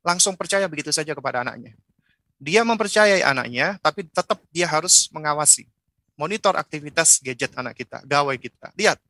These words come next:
ya, dia, dia pergunakan untuk apa? Kita perlu untuk,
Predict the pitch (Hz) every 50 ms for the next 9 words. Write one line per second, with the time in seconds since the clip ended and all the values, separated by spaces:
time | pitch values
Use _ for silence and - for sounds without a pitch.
0 | _ _ _ _ _ _ _ _ _ _ _ 131 - - - _ _ _ 139 160
1 | 196 202 - - - _ _ 156 160 180 180 190 156 156 170 190 202 - 185 156
2 | 147 - 139 113 127 - _ - - - _ _ _ _ - _ - 165 - 220
3 | 220 - 247 247 233 - - 175 175 - 240 233 -